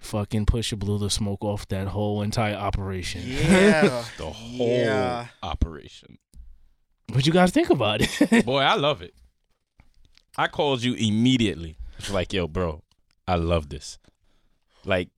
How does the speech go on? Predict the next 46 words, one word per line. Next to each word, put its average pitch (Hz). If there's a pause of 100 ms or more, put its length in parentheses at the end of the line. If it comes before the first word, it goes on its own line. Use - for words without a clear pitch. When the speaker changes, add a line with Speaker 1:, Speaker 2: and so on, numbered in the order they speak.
(160)
Speaker 3:
that 107
beef 135
thing, 170
we 147
ain't 214
Speaker 2:
Uh-huh. 165
Speaker 3:
have 165
no 127
real 120
beef. 110 (960)
'Cause, 143
I 170
mean, 170
Speaker 1:
I 180
mean, 185
we 247
Speaker 3:
if 262
Speaker 1:
a -
Speaker 3:
you 190
Speaker 1:
little -
Speaker 3:
go -
Speaker 1:
bit -
Speaker 3:
back, 196 (320)
we -
had 240
beef, 139
but 113
if -
you 139
go 120
back 139
to 117 (280)
all 123
the 110
beefs, 110
like, - (260)
I 120
haven't 156
seen 127
a 101
beef 98
this 113
tense - (640)
in 98
a 82
minute. 85